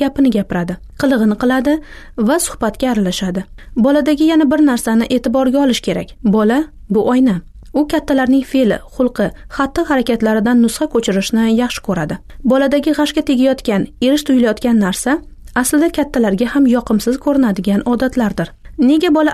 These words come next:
aynan shu narsalarni ko'chiryapti? Chunki atrofidagi kimdadir mana shu odat bor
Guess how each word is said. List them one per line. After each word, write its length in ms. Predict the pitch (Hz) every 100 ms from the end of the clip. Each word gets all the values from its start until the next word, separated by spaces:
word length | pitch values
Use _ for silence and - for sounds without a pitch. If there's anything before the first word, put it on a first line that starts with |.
| 277
aynan 200 | 285 302
shu 140 | - 311
narsalarni 500 | 285 285 269 277 294
ko'chiryapti? 500 | 269 269 202 170 - 196 - -
Chunki 240 | - 302 381
atrofidagi 600 | 339 269 254 226 240 254 247 - -
kimdadir 520 | 247 226 233 247 349
mana 240 | 262 220
shu 140 | 226 285
odat 320 | 294 302 294
bor 140 | 165